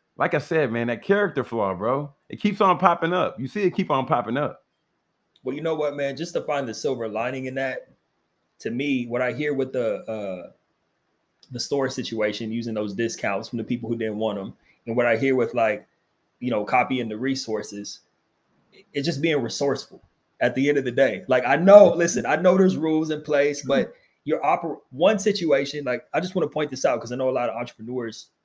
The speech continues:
Speaker 2: you know, follow you and people are gonna be tuning in. The first situation, you were operating in a corporate environment. So there's rules and regulations. You just saw a window. It's not hurting anybody. You're just being, you,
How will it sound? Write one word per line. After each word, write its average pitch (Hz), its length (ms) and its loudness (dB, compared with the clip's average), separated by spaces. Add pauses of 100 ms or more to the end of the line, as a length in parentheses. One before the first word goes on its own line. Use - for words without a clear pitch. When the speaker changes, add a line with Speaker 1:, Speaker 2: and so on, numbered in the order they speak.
Speaker 2:
you 113 80 -10
know, 101 280 -10
follow 120 200 -2
you 113 280 -6
and 104 80 -12
people 117 220 -10
are 113 40 -12
gonna 113 140 -12
be 104 80 -14
tuning 107 300 -10
in. 120 280 -6 (1120)
The 123 120 -6
first 190 240 2
situation, 131 540 -2
you 123 60 -4
were 113 100 0
operating 123 440 0
in 107 140 -6
a 98 40 -8
corporate 117 360 -4
environment. 104 560 -2
So - 120 -16
there's 113 200 -6
rules 127 260 -2
and 110 80 -4
regulations. 117 720 -2
You 160 100 -2
just 139 180 -6
saw 120 180 0
a 110 60 4
window. 117 420 2
It's - 120 -4
not 170 160 -2
hurting 143 480 0
anybody. 104 540 -6 (400)
You're 139 180 -2
just 120 220 -6
being, 120 240 -4
you, 120 140 -8